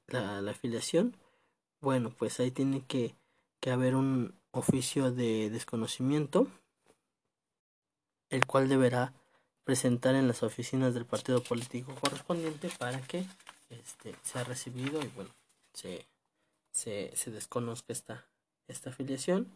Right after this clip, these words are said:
Si el aspirante no presenta el oficio de desconocimiento o lo presenta fuera de los tres días establecidos,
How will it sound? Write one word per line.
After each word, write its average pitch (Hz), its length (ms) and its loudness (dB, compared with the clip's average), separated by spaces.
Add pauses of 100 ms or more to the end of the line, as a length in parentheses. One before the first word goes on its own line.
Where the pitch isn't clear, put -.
(760)
Si - 180 2
el 127 120 6
aspirante 143 420 2
no 143 140 2
presenta 139 480 0
el 123 320 0
oficio 127 340 -2
de 143 60 4
desconocimiento 139 920 -2 (800)
o 123 160 0
lo 113 140 2
presenta 131 400 -2
fuera 131 200 6
de 127 60 4
los 98 180 -2
tres 123 280 4
días 127 260 0
establecidos, 135 800 -2